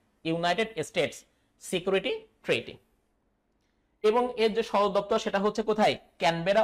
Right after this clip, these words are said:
অস্ট্রেলিয়া। এখন কথা হচ্ছে, আমি যে আপনাদেরকে অফিসিয়াল ল্যাঙ্গুয়েজের একটা সিস্টেম দেখাই দিলাম যে কিভাবে আমরা বের করতে পারি, সেই সিস্টেমে আমরা বলবো যে আনজুসের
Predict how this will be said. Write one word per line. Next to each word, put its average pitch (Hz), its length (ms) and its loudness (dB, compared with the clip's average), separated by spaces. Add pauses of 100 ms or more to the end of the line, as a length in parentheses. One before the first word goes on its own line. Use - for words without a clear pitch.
(100)
অস্ট্রেলিয়া। 123 440 -4 (1600)
এখন 240 280 0
কথা 240 180 2
হচ্ছে, 233 220 2 (240)
আমি 214 200 0
যে 240 100 2
আপনাদেরকে 226 380 0 (220)
অফিসিয়াল 233 440 -2
ল্যাঙ্গুয়েজের 208 480 0
একটা 202 160 2 (260)
সিস্টেম 226 360 -4 (220)
দেখাই 170 300 0
দিলাম 180 220 0
যে 170 100 -2
কিভাবে 165 280 0
আমরা 170 200 0
বের 156 200 2
করতে - 220 -2
পারি, 117 160 -2 (400)
সেই 254 260 0
সিস্টেমে 214 400 -2 (300)
আমরা 190 180 0
বলবো 175 380 0 (240)
যে 190 60 -2 (100)
আনজুসের 180 640 -4